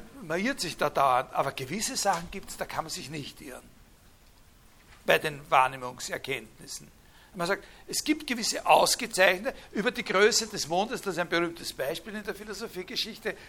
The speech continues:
oder über die Größe der Sonne kann man sich sehr irren.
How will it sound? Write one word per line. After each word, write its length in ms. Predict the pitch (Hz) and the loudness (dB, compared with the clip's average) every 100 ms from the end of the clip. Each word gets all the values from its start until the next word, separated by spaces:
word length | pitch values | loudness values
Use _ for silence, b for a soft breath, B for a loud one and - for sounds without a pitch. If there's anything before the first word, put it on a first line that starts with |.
| B | B
oder 240 | - 151 170 | -8 -2 -2
über 160 | 151 | -2
die 100 | 160 | -4
Größe 340 | 160 160 165 139 | -2 0 -2 -2
der 120 | 156 | -2
Sonne 380 | - 147 165 233 | 2 2 2 0
kann 180 | 160 170 | 2 0
man 80 | |
sich 220 | 170 190 - | -2 -4 0
sehr 260 | 160 160 | 4 4
irren. 360 | 240 156 127 | 4 0 0